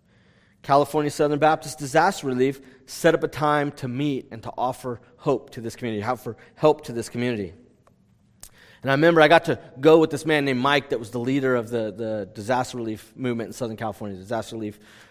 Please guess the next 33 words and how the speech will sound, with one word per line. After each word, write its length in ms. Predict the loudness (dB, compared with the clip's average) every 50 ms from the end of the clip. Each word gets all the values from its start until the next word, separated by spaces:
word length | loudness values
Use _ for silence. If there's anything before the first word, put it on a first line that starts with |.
| _ _ -12
um, 420 | -12 -10 -10 -10 -12 -10 -6 -4
ministry. 460 | -4 -2 -4 -4 -8 -12 -14 -14 -16 _ _ _ _ _ _ _ _ _ _ _ -20 -18 -12
And 120 | -8 -6 -4
we 80 | 0
go 220 | 4 8 8 10 10
in 60 | 8
there 100 | 6 2
and 100 | 2 2
we 60 | 2
meet, 80 | 0 0
and 100 | 0 0
I'm 80 | 2
not 140 | 2 2 2
even 180 | 2 0 -2 -2
gonna 280 | -2 -4 -6 -8 -8
make 300 | -10 -6 -4 -4 -4 -4
this 160 | -6 -6 -4
up 120 | -6 -6 -6 -8
to 80 | -12
you. 120 | -12 -12 -12 -16 _ _ _ _ _ _ _ _ _ _ _ _ _ _ _
We 140 | -6 -4 0
met 260 | 2 4 4 4 4
with 140 | 2 0 0
the 80 | 2
association 840 | 0 2 4 4 4 4 4 2 2 2 2 2 2 -4 -8 -8 -8 -12 -16 -20 -12
director. 500 | -6 -2 -2 -2 -2 -4 -8 -12 -12 -12 _ _ _ _ _ _ _ _ _ _ _ _ _ _ _ _ _ _ _
She 220 | -18 -8 -2 0 2
w-, 180 | 2 2 -2
described 460 | -6 -6 -8 -2 2 4 4 4 4 0
herself 340 | -4 -4 -2 -2 -4 -4
as 100 | -4 -4
a 60 | -4 0
witch. 420 | 0 0 -2 -2 -6 -16 -18